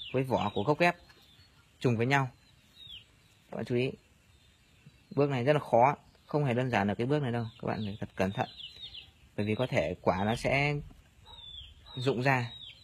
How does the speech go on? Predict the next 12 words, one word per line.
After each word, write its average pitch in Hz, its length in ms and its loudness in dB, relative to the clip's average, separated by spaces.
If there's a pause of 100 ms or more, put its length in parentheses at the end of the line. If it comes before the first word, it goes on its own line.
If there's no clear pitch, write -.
(680)
rất 165 100 0
là 147 80 -2
khó 113 280 -4
ghép 151 280 -4
bước 139 140 -2
này. 110 240 -4 (320)
Các - 80 -10
bạn, - 220 -8
à, 98 200 -6 (340)
chú 113 120 -10
ý. 113 180 -6 (4000)
Đấy. 113 140 -12